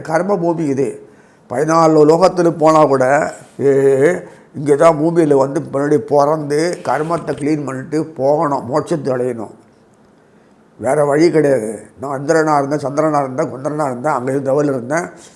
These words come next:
பிரம்ம லோகத்துல இருந்தேன், எந்த லோகத்துல இருந்தும் இருக்கலாம். பிரஜாபதி லோகத்துல இருந்தேன், இந்த லோகத்து சொர்க்கத்துல இருந்தேன், அந்த பண்ண நான் எதுக்கு கிட்ட வரேன்னா, கீழே ஊந்துட்டு மண்ணை கம்பிட்டு கர்மத்தை அனுபவிச்சுட்டு வா-, குளிச்சுட்டு அப்புறம் தான் போக முடியும்.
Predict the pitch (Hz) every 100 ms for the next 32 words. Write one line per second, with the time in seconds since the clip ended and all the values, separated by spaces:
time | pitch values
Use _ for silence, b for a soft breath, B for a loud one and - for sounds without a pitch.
0 | B B - 131 160 160 143 143 127 147
1 | 160 117 - B B B B B B -
2 | 117 160 165 160 160 170 160 151 143 123
3 | - - _ _ b b - 143 175 160
4 | 160 139 135 120 120 123 156 127 139 139
5 | 131 120 120 127 139 147 139 127 135 143
6 | 127 127 - 131 165 160 B B B 143
7 | 147 151 165 - 151 143 127 120 135 165
8 | - - 160 170 135 131 175 160 180 139
9 | 135 123 151 147 156 120 127 151 131 139
10 | 143 175 185 185 117 135 151 127 131 139
11 | 143 135 - 175 127 117 135 - - 170
12 | 165 190 - - 104 123 127 156 131 127
13 | 107 107